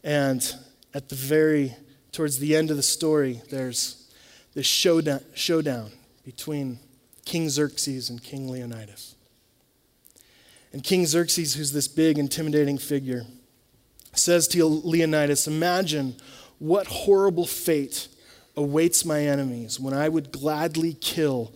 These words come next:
any of my own men for victory."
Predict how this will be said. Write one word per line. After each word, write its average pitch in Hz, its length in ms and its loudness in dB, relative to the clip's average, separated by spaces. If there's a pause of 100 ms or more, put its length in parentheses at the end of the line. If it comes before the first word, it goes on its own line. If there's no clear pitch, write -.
(360)
any 160 300 -2
of 131 140 -4
my 127 300 -4
own 143 340 -6
men 123 260 -6
for 120 180 -8
victory." 107 540 -16